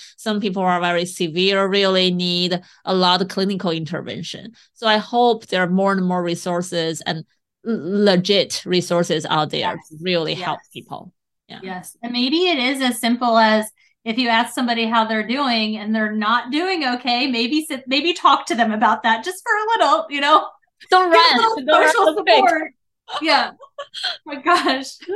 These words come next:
Speaker 1: Yeah, I, I think that's an overall education. Hopefully, you know, uh, even in school, people can start learning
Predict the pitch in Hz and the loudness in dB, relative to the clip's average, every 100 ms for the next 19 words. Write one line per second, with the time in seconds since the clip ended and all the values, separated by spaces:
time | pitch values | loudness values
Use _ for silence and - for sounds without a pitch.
0 | 427 - - 415 - - - _ - 254 | -8 -10 -8 -8 -8 -20 -20 _ -4 2
1 | 247 214 208 208 220 247 262 285 277 240 | 4 4 4 4 2 0 0 -2 0 2
2 | 233 240 - 226 226 240 214 214 196 202 | 2 0 0 0 2 2 2 2 2 0
3 | 214 214 226 226 226 190 190 202 190 202 | -2 -2 -2 -2 -2 -2 -4 -4 -6 -4
4 | 202 196 196 185 202 185 175 175 - _ | 0 2 2 0 0 0 0 -2 -8 _
5 | _ - 190 185 175 - 302 302 233 233 | _ -6 0 2 2 0 -2 0 0 -2
6 | - 226 320 277 - 220 208 202 208 - | -4 -4 0 0 0 -4 -6 -4 -6 -4
7 | 185 185 196 208 277 320 220 160 147 | -2 -2 -2 -2 -2 0 -2 -4 -10